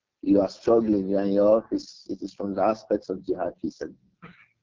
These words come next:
And so on and so forth. In fact, generally speaking, when you move towards acts of obedience, you are upon jihad fi sabilillah. Because it is fi sabilillah,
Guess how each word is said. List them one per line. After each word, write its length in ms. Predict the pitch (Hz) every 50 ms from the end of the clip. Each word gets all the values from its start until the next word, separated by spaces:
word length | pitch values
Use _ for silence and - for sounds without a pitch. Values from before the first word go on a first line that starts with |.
| _ _ _ _ _ _ 107
And 180 | 113 120 -
so 240 | - - 143 131 120
on 100 | 110 95 95
and 140 | 90 87 -
so 160 | - 90 90
forth. 360 | - - 85 - _ _ _ _ _ _ _ _ _ _ _ _ _ _ - - - - - _ _ _ _ _ _ _ _ _ _ _ _ -
In 140 | 104 107 104
fact, 420 | - - _ - 147 147 - - - _ _ - 95
generally 640 | 92 104 135 151 156 160 156 151 151 147 147 151 143
speaking, 500 | - - - 135 - - - 90 82 - _ _
when 300 | _ 92 113 139 160 170
you 160 | 160 139 131 117
move 400 | 113 113 120 139 143 139 135 - _ _ _
towards 680 | - 135 123 120 123 117 113 113 113 113 - _ _ _ -
acts 260 | 110 110 - - - -
of 80 | 101 - -
obedience, 800 | 95 - - 104 98 101 104 104 101 104 95 - - _ _ _ _ _ _ _ _ _ _ _ _ _ _
you 160 | - 101 98 98
are 160 | 90 - 90
upon 340 | 90 - - 90 90 87 85
jihad 320 | 90 92 95 92 92 -
fi 100 | - 82
sabilillah. 600 | - _ - - - - - - - - - _ _ _ _ _ _ _ _ _ _ _ _ _ _
Because 280 | - - - 127 120 120
it 140 | 120 - 117
is 140 | 113 -
fi 100 | - 147 143
sabilillah, 600 | 147 - 117 110 101 101 95 90 82 82 87 -